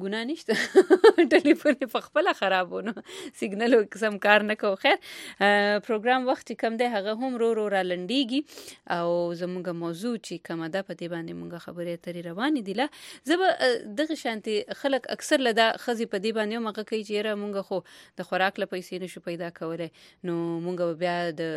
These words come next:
صفایي دپاره چې د بورچې خانې یا د غسل خانې یا د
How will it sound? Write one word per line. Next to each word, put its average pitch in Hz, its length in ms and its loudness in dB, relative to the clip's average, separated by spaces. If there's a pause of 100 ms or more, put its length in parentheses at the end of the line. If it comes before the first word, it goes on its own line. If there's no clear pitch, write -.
(280)
صفایي 180 440 -4
دپاره 170 420 -4
چې - 100 -14
د 160 240 -8
بورچې 165 320 -10
خانې 170 280 -6 (120)
یا 170 60 -4
د 165 80 -10
غسل 160 320 -14
خانې 165 280 -12
یا 170 160 -8
د 165 80 -12